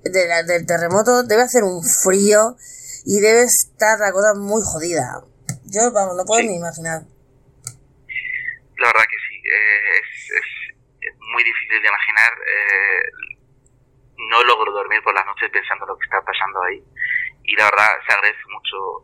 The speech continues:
Speaker 2: eh, que, que, que las personas puedan apoyar y te agradezco a ti, eh, Nuria, por dar voz y intentar, eh, pues,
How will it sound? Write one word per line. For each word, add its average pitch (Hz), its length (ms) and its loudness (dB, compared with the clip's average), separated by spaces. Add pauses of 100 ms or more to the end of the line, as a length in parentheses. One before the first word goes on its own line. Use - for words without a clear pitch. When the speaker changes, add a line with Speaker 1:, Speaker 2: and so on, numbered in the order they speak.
Speaker 2:
eh, 101 480 2
que, 95 340 -2
que, 92 240 -10
que - 80 -2
las 98 120 0
personas 98 420 -6
puedan 101 200 -2
apoyar 98 540 0
y - 460 -14
te - 340 -6
agradezco 95 460 2
a 95 120 -2
ti, 101 360 -16
eh, 92 220 0
Nuria, 104 280 0
por 90 220 -2
dar 95 180 2
voz 104 240 0 (160)
y - 460 -12
intentar, - 560 -2 (500)
eh, 92 380 -2
pues, - 160 -6